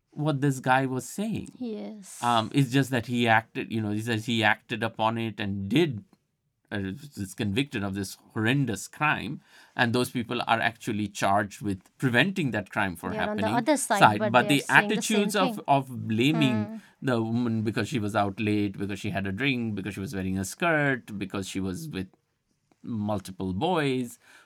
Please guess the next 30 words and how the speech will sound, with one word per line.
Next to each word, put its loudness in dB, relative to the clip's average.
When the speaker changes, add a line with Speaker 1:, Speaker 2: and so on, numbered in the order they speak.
Speaker 1:
all 4
of 0
those 0
things 0
about 0
blaming 0
the -4
thing -4
is 0
a 2
larger, 2
pervasive 0
cult 0
thing 0
that -2
happens -2
across -4
the -8
culture. -2
And -2
so -6
that's 2
where -2
I -2
think -4
a -2
lot 0
of -6
the -4
conversation 0